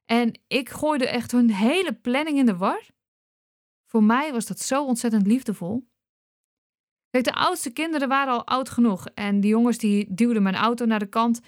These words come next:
en de andere die zei, "Moet ik je anders thuis brengen?" En die jongste die moesten weggebracht worden.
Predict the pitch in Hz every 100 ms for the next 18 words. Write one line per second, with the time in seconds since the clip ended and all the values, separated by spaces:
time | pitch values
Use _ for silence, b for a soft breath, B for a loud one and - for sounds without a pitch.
0 | b b - 202 196 190 185 - 240 240
1 | 214 202 196 208 202 208 220 - 202 196
2 | - 233 254 214 233 226 240 - _ _
3 | _ _ _ _ _ _ _ _ _ -
4 | 202 202 226 311 - 302 262 247 233 233
5 | 214 214 196 185 175 202 185 185